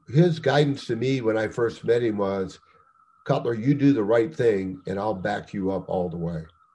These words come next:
What a wonderful way to, to spend an assignment with, uh, with backup and, and guidance like that.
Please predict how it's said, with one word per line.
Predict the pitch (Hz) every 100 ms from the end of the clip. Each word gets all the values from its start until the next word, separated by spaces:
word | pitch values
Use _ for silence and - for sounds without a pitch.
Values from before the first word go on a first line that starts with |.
| _ -
What | 104 139
a |
wonderful | 147 120 135 123 113
way | 98 107 107 104
to, | 92 90 _ _
to | 95 92 85
spend | - - 110 104 90
an | 95 95
assignment | 87 - 104 101 90 85 _ _ _ _ _
with, | 104 92 - _ _ _ _ 92
uh, | 90
with | 101 90 -
backup | 90 107 - 101 90 -
and, | 95 95 92 80 -
and | 98 92
guidance | 95 95 90 87
like | 87 82
that. | 90 80